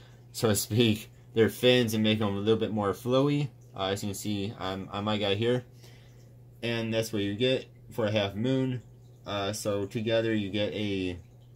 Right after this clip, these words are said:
big plakat beta with flowing fins, larger flowing fins than your standard plakat beta. Hopefully that makes some sense there. Uh, so now for some actual care information on them.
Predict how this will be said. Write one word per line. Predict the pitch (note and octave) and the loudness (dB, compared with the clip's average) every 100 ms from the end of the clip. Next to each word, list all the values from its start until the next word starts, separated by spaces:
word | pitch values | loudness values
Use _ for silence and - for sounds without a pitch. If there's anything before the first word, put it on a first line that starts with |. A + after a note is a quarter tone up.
| - - | -20 0
big | B2+ C3 B2 A2 | 2 4 2 0
plakat | A#2+ A2+ B2 A2+ A2+ - - - - | -2 -2 0 0 -2 -6 -18 -20 -2
beta | A2 A2 G#2+ | 2 4 4
with | G2 G2+ F#2+ | 4 4 2
flowing | - - G#2 G2 F#2 | 0 -2 0 0 -2
fins, | E2 F2+ D#2+ E2 D#2+ - | -6 -8 -6 -10 -12 -6
larger | G2 G2 G2 F#2 | 0 0 0 -6
flowing | F#2 F2+ F2 | -4 -6 -6
fins | D#2+ F#2 F2 E2+ | -6 -6 -4 -6
than | E2+ | -8
your | E2+ | -8
standard | D#2+ - E2 E2 | -10 -8 -8 -8
plakat | E2 D2+ D#2+ C2+ B1 | -10 -8 -6 -6 -8
beta. | B1+ A#1 - - - - - - - - - - - - - - - - - - - - - | -10 -10 -14 -18 -20 -20 -20 -20 -20 -20 -20 -20 -20 -20 -20 -20 -20 -20 -20 -20 -20 -20 -2
Hopefully | A2+ G#2+ | 0 2
that | F#2 | 0
makes | F2+ F2+ | 0 -4
some | F2+ | -8
sense | D#2 D#2+ - | -8 -10 -8
there. | D#2+ D#2+ - - - - - | -8 -8 -14 -20 -20 -20 -10
Uh, | G#2+ G#2+ G#2+ | 0 2 2
so | B2+ | 2
now | B2 A#2+ A#2+ | 2 4 2
for | A2 - A#2+ | -2 2 4
some | A2+ A#2 G#2+ F#2+ - - | 4 2 0 -4 -12 -6
actual | A#2+ A2+ A2+ | -2 0 0
care | G#2 C3+ | 0 0
information | C3 B2 A#2+ A2+ A#2 | 0 -2 -2 -2 -2
on | A2+ | -2
them. | A2+ A2+ A2 | -2 0 -2